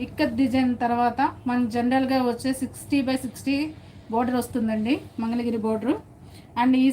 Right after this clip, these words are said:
శారీకి పళ్ళు వచ్చేసి లైన్స్ పళ్ళువే వస్తుందండి రెగ్యులర్గా మనకు వచ్చేది. And బ్లౌజ్ also కూడా సేమ్ రన్నింగే వస్తుందండి. You can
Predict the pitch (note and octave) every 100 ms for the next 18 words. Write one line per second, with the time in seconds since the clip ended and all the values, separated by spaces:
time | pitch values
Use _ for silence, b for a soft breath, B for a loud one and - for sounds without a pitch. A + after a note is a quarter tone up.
0 | C#4 C4 C#4+ C#4 B3+ A#3+ C4 C4 B3+ B3+
1 | C4+ G4 - - - - A#3 C4 D4 -
2 | B3+ B3+ B3+ A#3 A3 A#3 A3 G#3+ G#3+ D4+
3 | - - - B B - A3+ A3+ C4 B3
4 | A#3+ A3+ G#3+ G#3+ A3 B3+ F#4+ - B B
5 | B3 B3 A#3+ A#3+ C4+ D4 C#4 C#4 C4 A#3+
6 | G#4 - - - C#4+ D4 C4 B3+ C4+ C4
7 | B3 B3+ A#3 B3+ - B B B B B
8 | - B3 - C4+